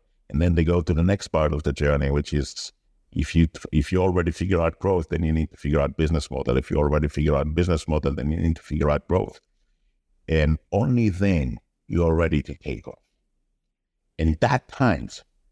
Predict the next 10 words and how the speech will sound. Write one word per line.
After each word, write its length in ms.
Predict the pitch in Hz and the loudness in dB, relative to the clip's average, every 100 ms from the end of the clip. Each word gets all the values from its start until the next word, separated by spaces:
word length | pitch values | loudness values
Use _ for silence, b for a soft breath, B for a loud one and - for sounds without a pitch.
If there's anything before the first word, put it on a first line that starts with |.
| _ _ _ _ _ _ | _ _ _ _ _ _
that 300 | 120 120 - | 0 0 -2
three 280 | - 104 117 | -2 0 2
journeys 720 | 113 92 82 67 64 - - _ _ _ - | 2 2 2 0 -2 -4 -10 _ _ _ 0
is 100 | 82 | 2
about 300 | - 69 - | 2 2 0
a 80 | |
decade. 400 | - 58 - - - _ _ _ _ _ _ _ - | 0 -2 -2 -12 -14 _ _ _ _ _ _ _ -12
It's 200 | - 107 | -2 2
a 40 | |
long 500 | 85 76 76 69 65 | 4 4 2 0 -4